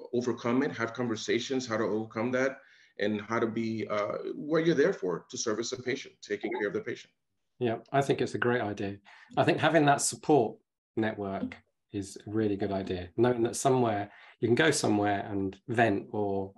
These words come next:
Speaker 2: ask s-, advice, I think
Speaker 1: Mm-hmm.
Speaker 2: is a really good idea. Well done for starting that initiative.
Speaker 1: Yeah,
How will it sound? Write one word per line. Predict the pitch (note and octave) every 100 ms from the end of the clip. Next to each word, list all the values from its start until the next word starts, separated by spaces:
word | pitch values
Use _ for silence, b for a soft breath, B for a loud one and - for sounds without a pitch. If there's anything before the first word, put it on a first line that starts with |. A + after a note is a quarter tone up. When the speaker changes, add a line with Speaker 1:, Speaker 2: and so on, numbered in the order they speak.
| -
Speaker 2:
ask | F#2+ - -
s-, | - - -
advice, | F#2+ A#2 G#2 G2+ - - - _ _ _ _ _ -
I | G#2+
think | A2+
Speaker 1:
Mm-hmm. | C3
Speaker 2:
is | G#2+
a |
really | G2+ G#2 F#2+
good | G2+
idea. | F#2+ G2 G2 F#2+ -
Well | A2+ G#2
done | G#2+ F#2+
for | F#2 -
starting | - - G2+ G2+ F#2+
that | G2
initiative. | G2 F2 F#2 - F#2 - _ _ _ _ _ _ _
Speaker 1:
Yeah, | A2